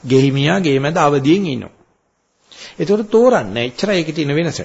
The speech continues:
මට රූප බලන්න ඕනේ, අනිකව වහන්න ඕනේ කියන හැඟීමක් නෑ. ඒ හැඟීමට ඉඩ දෙන්නෙත් නෑ.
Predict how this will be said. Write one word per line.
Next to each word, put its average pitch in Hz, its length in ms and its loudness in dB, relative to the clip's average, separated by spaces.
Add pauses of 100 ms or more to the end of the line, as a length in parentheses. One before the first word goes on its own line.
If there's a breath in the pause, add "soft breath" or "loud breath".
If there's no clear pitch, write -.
(920)
මට 123 120 -4
රූප 120 300 0
බලන්න 143 400 0
ඕනේ, 196 220 2
අනිකව 165 260 -4
වහන්න 156 320 -2
ඕනේ 151 220 0
කියන 165 160 -4
හැඟීමක් 143 500 -4
නෑ. 208 160 -2
ඒ 180 120 2
හැඟීමට 180 440 -2
ඉඩ 190 160 2
දෙන්නෙත් 123 420 0
නෑ. - 180 -16